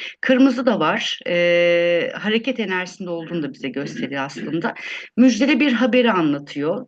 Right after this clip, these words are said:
E, mutlu çünkü oradaki insanlar. Renkli meyveler ve çiçekler bolluk ve bereketi ifade ediyor.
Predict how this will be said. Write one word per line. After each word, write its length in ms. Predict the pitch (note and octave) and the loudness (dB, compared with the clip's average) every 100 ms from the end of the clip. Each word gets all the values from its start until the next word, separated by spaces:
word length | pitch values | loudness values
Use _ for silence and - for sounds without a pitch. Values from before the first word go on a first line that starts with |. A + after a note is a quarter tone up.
| _ - | _ -2
E, 340 | E3+ E3 D#3+ | 0 0 -2
mutlu 340 | F3+ F3 A3+ A3+ | -4 -8 -10 -8
çünkü 240 | F#3 E3 | -6 -4
oradaki 380 | D3+ C#3+ D3 D3+ | -4 -6 -6 -6
insanlar. 640 | D3 - D3 C#3+ F3+ A3+ - - - F3+ | -6 -4 -4 0 0 -2 -8 -16 -10 -2
Renkli 300 | G#3+ A3 A#3 | 0 2 2
meyveler 560 | G#3+ G3+ G3 G#3 A3+ | 4 2 0 -2 -2
ve 80 | G#3+ | -4
çiçekler 680 | G#3 - F#3+ F3+ F#3 F3+ G3+ | -8 -8 -8 -4 -2 -2 -4
bolluk 320 | F#3 F#3+ F#3+ F#3+ | -6 -6 -6 -6
ve 120 | D#3 | -2
bereketi 500 | D#3+ E3 F3 E3 E3+ | -2 -2 -6 -8 -8
ifade 440 | D#3+ C#3+ C3+ C3+ | -6 -4 -4 -4
ediyor. 380 | C3 C3 C#3 | -6 -4 -4